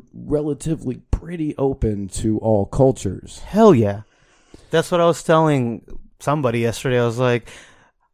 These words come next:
Speaker 2: telling them how, like, how anti-Semitism is still a thing in Europe, which is, it's not here, you know, like, there's, like,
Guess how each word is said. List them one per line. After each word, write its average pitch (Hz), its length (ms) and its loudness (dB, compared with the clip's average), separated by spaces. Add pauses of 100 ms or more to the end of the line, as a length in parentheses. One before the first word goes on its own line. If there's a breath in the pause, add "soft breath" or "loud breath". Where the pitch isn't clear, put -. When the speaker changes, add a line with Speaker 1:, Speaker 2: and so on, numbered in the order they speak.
(120)
Speaker 2:
telling 147 160 -2
them 151 140 2
how, 147 240 2
like, 143 200 4
how 135 140 0
anti-Semitism 131 840 -2
is 107 60 -8
still 113 220 -10
a - 40 -12
thing 165 340 2
in 170 80 6
Europe, 170 480 10
which 156 340 4
is, 135 300 -2
it's 147 240 -4
not 143 220 2
here, 180 500 4
you 127 160 6
know, 131 240 8
like, 131 320 8 (300 loud breath)
there's, 175 340 4
like, 131 600 0